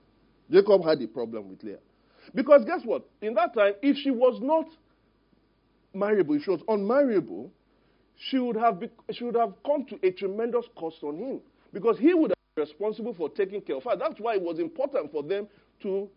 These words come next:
let go of their daughters very quickly and find a suitor. Now, he knew he had an attractive daughter. And so he was like, "Hey, this one will not get married, though." Imagine people, he will tell them, he will have been telling them about one daughter he has. Maybe he met them at the well. "Come to my house. I have this daughter."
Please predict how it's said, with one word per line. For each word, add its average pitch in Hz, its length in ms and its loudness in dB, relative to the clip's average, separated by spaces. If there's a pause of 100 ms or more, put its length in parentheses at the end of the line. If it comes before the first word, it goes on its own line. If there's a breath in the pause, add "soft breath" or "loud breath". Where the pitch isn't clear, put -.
(120)
let 247 240 0
go 220 200 4
of 170 140 0
their 185 180 4
daughters 220 380 2
very 247 180 6
quickly 220 380 -8
and 196 160 -4
find 254 220 -4
a 214 80 -4
suitor. 339 300 -10 (2500 soft breath)
Now, 254 160 8
he 240 100 10
knew 359 240 8
he 226 80 6
had 208 140 0
an 165 140 -2
attractive 170 540 -6
daughter. 143 320 -6 (260)
And 233 140 -2
so 330 120 -2
he 285 80 4
was 214 160 0
like, 202 200 4
"Hey, - 300 -2 (460)
this 415 100 -2
one 185 160 -2
will 190 80 0
not 190 120 0
get 175 180 0
married, 139 300 -4
though." 107 120 -14 (160 loud breath)
Imagine 285 400 -2
people, 247 460 -6
he 180 60 -12
will 180 200 -4
tell 226 240 -6
them, 196 160 -6
he 180 60 -4
will 165 140 -2
have 156 120 -6
been 156 80 -12
telling 214 200 -10
them 175 100 -6
about 156 240 -8
one 156 160 -8
daughter 147 300 -12
he 120 180 -14
has. 123 260 -8
Maybe 139 220 -12
he 110 60 -12
met 131 180 -12
them 127 140 -12
at 110 100 -14
the 107 60 -16
well. 120 240 -12
"Come - 220 -16
to 170 80 -20
my 127 140 -14
house. 143 240 -14
I 127 60 -12
have 160 140 -12
this 147 120 -12
daughter." 127 300 -14